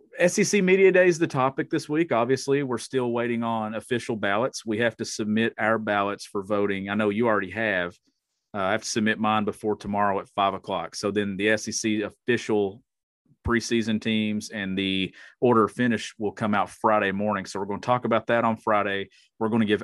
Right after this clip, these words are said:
our order of finish tomorrow. But today's not even really, it's an S E C topic, but it's not two teams that's in the S E C, Eric, but there is reports from the Houston Chronicle that Texas and Oklahoma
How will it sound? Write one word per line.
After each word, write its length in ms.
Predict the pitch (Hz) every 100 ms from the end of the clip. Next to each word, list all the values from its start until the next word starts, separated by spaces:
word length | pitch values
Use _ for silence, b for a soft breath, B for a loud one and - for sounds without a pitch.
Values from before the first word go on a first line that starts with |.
| -
our 520 | 120 131 120 104 98 _ -
order 240 | 113 104
of 80 | 98
finish 300 | 110 101 -
tomorrow. 680 | 104 98 113 123 101 95 - b b b _
But 120 | 127
today's 400 | - 131 139 175
not 160 | 147 135
even 220 | 139 143
really, 400 | 135 143 147 139
it's 240 | 135 147 127
an 80 |
S 240 | 127 139 139
E 60 |
C 180 | 123 143
topic, 480 | - 117 120 165 170
but 140 | 117 110
it's 160 | -
not 220 | 127 127
two 160 | - 127
teams 280 | 131 127 117
that's 140 | 110
in 80 | 123
the 140 | 117
S 180 | 117 -
E 60 | 113
C, 400 | - 120 156 170 _ _ _ _ _ -
Eric, 220 | 120 156
but 160 | 131 -
there 400 | 123 123 123 127
is 220 | 117 123 -
reports 420 | 110 123 120 113
from 140 | 117
the 80 | 110
Houston 320 | 120 113 113
Chronicle 560 | 107 123 147 143 110 107
that 260 | 107 101 -
Texas 640 | - 131 - 123 110 - -
and 140 | 113
Oklahoma 920 | 110 131 127 107 107 143 139 101 98